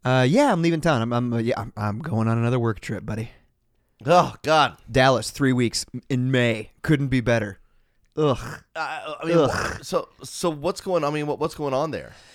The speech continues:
Speaker 1: Same type of thing. So, like, before, when I got my car stolen in Nashville,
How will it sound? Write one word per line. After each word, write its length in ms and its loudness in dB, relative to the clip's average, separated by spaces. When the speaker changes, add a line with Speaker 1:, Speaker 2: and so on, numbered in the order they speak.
Speaker 1:
Same 240 0
type 260 0
of 80 -4
thing. 320 -2
So, 340 2
like, 240 0
before, 500 2
when 160 -2
I 60 2
got 120 0
my 80 -4
car 200 2
stolen 340 2
in 80 0
Nashville, 500 2